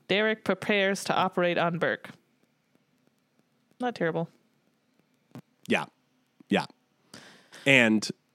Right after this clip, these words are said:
Speaker 2: it should say, "Christina has a literal meltdown."
Speaker 1: <laughs> So does Izzy.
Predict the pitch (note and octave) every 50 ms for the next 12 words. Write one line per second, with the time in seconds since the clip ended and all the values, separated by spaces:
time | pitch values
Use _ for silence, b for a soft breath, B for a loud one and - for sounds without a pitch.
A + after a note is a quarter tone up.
0 | _ _ _ _ _ - B2 B2+ - - - C3 A2 - - A2+ G#2+ G#2 G2+ F2
1 | - - - C3 - - - E3+ E3 C#3+ A2 G2+ G2 A#2+ A#2+ A2+ G#2 G2 G2 G2
2 | B2 E3+ E3+ - B2+ G#2 G2+ G#2+ A2+ A#2 B2+ D#3+ F3 - - G2 E2 D2+ - -
3 | A3+ G#3+ B B B B B B B B B B B B B B B B B B
4 | B B B B B B B - - A#3 C#4 C#4+ G#3 F3 F#3 F3+ - G#3+ G3+ F3+
5 | E3+ D3 B2+